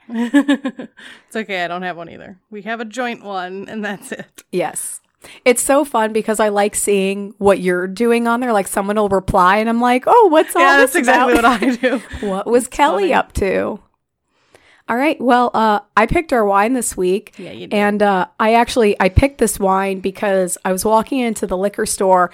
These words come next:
Speaker 2: and this guy was, like, breathing down my neck, like, right behind me,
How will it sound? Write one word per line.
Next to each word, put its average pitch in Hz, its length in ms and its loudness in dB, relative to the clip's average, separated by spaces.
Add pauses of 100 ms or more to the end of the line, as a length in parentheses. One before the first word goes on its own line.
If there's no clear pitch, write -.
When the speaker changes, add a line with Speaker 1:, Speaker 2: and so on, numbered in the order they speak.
(280)
Speaker 2:
and 208 140 0
this 220 160 -4
guy 202 420 0
was, 202 240 -4
like, 185 560 0 (220)
breathing 196 600 0
down 185 260 2
my 180 120 0
neck, 175 380 -2
like, 185 200 2
right 185 320 2
behind 190 460 -2
me, 233 320 -2